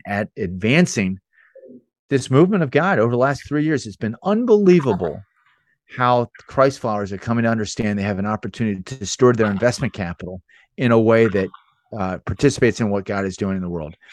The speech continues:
not at the expense of biblical values, but because of them. And because they're realizing that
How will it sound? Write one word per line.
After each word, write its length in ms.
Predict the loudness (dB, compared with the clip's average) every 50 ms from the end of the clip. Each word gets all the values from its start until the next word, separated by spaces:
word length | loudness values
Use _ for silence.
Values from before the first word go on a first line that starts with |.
| -20 -10 -4
not 260 | 0 2 2 4 4
at 140 | 2 2 0
the 100 | -2 -2
expense 480 | -2 -4 -8 -4 0 2 2 2 4
of 140 | 2 0 0 2 0
biblical 400 | 0 0 0 -2 -4 -4 -4 -4
values, 320 | -4 -4 -4 -4 -4 -6
but 160 | -6 -8 -10
because 420 | -10 -12 -12 -6 0 2 2 2 2
of 140 | 0 -2 -2
them. 340 | -6 -8 -8 -8 -10 -10 _ _ _ _ _ _ _ _ _ _ _ _ -4
And 120 | -4 0
because 440 | 0 0 0 4 6 6 6 6 6
they're 120 | 4 4
realizing 460 | 4 6 6 6 6 6 4 2 0 0
that 160 | 0 0